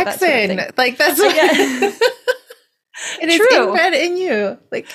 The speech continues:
Speaker 1: Yes, I'm gonna do it the way I think it should be done. Um, very independent over here. Um, yeah, so I had to figure it out for myself. And in doing that and building my own career, and I have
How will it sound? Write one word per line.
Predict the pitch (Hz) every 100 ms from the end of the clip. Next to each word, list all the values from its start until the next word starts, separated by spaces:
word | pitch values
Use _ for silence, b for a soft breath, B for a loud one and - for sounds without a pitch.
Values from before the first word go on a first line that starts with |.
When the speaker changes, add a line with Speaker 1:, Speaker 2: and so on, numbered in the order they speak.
| B 269
Speaker 1:
Yes, | 311 427 269 254 -
I'm | 233 254
gonna | 302 381
do | 349 311
it | 311
the | 226
way | 214 202
I | 240
think | 311 330
it | 359
should | - 381
be | 381
done. | 392 220 202 208 262 -
Um, | 233 220 214
very | 233 269 349
independent | 330 381 - 240 226 220
over | 220 220
here. | 214 214 285 - B B B B
Um, | 214 214 196 185 214 - _ _ _ -
yeah, | 240 220
so | 214 254 240 226
I | 233
had | 247 247 247
to |
figure | 254 254 262
it |
out | 285 311
for | 208
myself. | 196 190 196 220 -
And | 202 202 202 - B B
in | 233
doing | 269 285 269
that | 254 254 262 220
and | 208 202 196
building | 226 254
my | 240 226
own | 226 233
career, | 233 226 220 220
and | 214
I | 180
have | 185 185 -